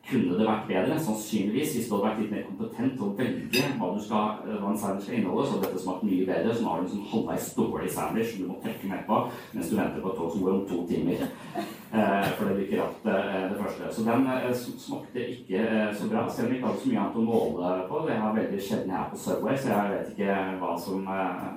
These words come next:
eh, hvilken typ-, hvilken sammensetning som er best. Det er sikkert en milliard forskjellige sammensetninger ut ifra så mange valg jeg fikk. Eh, men jeg vet ikke hva som, som er best, og den smakte ikke spesielt, eh,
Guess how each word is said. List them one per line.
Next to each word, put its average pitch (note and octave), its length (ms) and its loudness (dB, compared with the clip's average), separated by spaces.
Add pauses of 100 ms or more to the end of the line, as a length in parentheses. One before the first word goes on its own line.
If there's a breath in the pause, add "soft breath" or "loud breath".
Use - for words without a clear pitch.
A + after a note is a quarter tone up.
(180)
eh, F#2 180 -4 (520 loud breath)
hvilken G#2+ 640 0
typ-, - 320 2
hvilken A2+ 200 2
sammensetning - 760 0
som A2 180 4
er G#2 140 2
best. - 180 -2
Det A2+ 80 2
er G2+ 60 0
sikkert - 240 0
en F#2+ 100 0
milliard - 380 2 (340)
forskjellige - 400 0
sammensetninger G#2+ 640 2
ut G2 140 -2
ifra G2 180 -2
så G2 80 -2
mange F#2 240 2
valg - 160 4
jeg - 200 0
fikk. - 160 -4 (840 loud breath)
Eh, B2+ 240 4
men C3 100 6
jeg B2 80 6
vet A2 140 4
ikke G#2+ 100 2
hva - 120 4
som, A2 340 4
som A2 140 2
er F#2+ 180 0
best, - 180 -4
og B2+ 100 4
den B2+ 120 4
smakte - 400 -4
ikke - 260 -4
spesielt, - 600 -2
eh, G2 440 -2